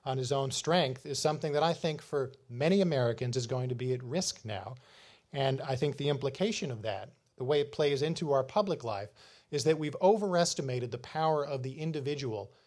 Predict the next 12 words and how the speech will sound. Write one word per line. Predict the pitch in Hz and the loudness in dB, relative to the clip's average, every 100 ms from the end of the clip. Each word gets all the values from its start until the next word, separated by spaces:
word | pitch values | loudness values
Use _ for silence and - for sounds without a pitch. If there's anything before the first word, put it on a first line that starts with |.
| _ - | _ -10
to | 139 | -4
shape | - 165 165 - | 2 2 0 -2
his | 151 143 | -4 -4
economic | 165 156 139 135 127 113 107 | -4 -4 -2 -2 -2 -4 -2
destiny. | 135 - 113 98 - _ _ _ - | 0 0 -6 -10 -14 _ _ _ -8
And | 127 | -2
I | 127 | -2
think | 127 151 143 | 0 -2 -2
that | 139 131 | -2 -2
as | 131 127 | -2 -2
a | |
result | 127 120 147 180 139 | -2 2 6 6 4